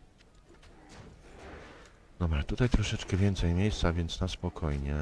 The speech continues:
Leczenie. Many, dajcie many, dajcie many. Nie bełty, nie żygajcie, tylko wysypujcie się z mikstury many. Dupa zbita. Dobra, lecimy dalej.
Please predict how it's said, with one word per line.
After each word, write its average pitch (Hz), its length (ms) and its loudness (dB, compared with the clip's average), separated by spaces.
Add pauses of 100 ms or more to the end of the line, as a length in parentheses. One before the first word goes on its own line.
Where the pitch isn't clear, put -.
(120)
Leczenie. 78 380 -2
Many, 110 280 0
dajcie 123 340 0
many, 139 280 2
dajcie 135 300 0
many. 135 420 0 (1300)
Nie 123 160 2
bełty, 107 440 4
nie 113 360 2
żygajcie, 117 540 0
tylko 110 420 -4 (1700)
wysypujcie 101 520 -2
się 92 120 0
z 85 100 -4
mikstury 82 380 -2
many. 71 300 -2 (1400)
Dupa 73 380 -8
zbita. - 360 -10 (380)
Dobra, 98 420 -4
lecimy 71 460 -6
dalej. 95 340 -6